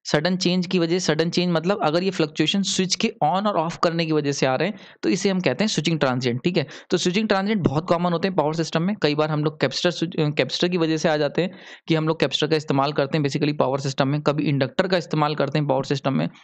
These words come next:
तो जब भी हम इंडक्टर या कैपेसिटर को कनेक्ट करते हैं या डिस्कनेक्ट करते हैं पावर सिस्टम से, तो उनकी वजह से स्विचिंग ट्रांजिएंट हमें देखने को मिलते हैं। Now, बड़ा इंपॉर्टेंट क्वेश्चन, हम लोग यहाँ पे इसकी चर्चा क्यों कर रहे हैं? तो इसका आंसर आता है ट्रांसफार्मर से, ठीक है। ट्रांसफार्मर की अगर बात कर लें,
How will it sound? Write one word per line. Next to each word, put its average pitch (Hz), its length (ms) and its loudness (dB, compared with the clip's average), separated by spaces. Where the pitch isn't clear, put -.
तो 185 60 2
जब 165 180 0
भी 180 100 0
हम 185 100 0
इंडक्टर 165 360 0
या 185 80 0
कैपेसिटर 170 360 0
को 160 140 2
कनेक्ट 156 220 -2
करते 156 260 0
हैं 175 80 2
या 190 80 2
डिस्कनेक्ट 170 480 0
करते 151 240 0
हैं 151 100 0
पावर 131 160 0
सिस्टम 139 320 -2
से, 196 200 -2
तो 233 80 4
उनकी 214 200 0
वजह 180 200 2
से 202 120 -2
स्विचिंग 190 320 -2
ट्रांजिएंट 147 320 0
हमें 165 180 0
देखने 139 260 -2
को 151 100 2
मिलते 120 260 0
हैं। 117 100 -2
Now, 143 140 2
बड़ा 131 180 4
इंपॉर्टेंट 147 400 0
क्वेश्चन, 143 280 0
हम 135 260 0
लोग 165 160 0
यहाँ 156 160 2
पे 165 80 -2
इसकी 160 180 -2
चर्चा 147 280 -2
क्यों 151 180 2
कर 147 140 2
रहे 151 100 0
हैं? 185 100 -8
तो 196 60 2
इसका 202 260 2
आंसर 185 300 2
आता 156 200 0
है 226 40 -2
ट्रांसफार्मर 135 560 0
से, 170 200 -4
ठीक 185 160 -2
है। 180 80 2
ट्रांसफार्मर 151 560 0
की 214 100 0
अगर 185 140 0
बात 147 280 0
कर 135 100 2
लें, 127 180 0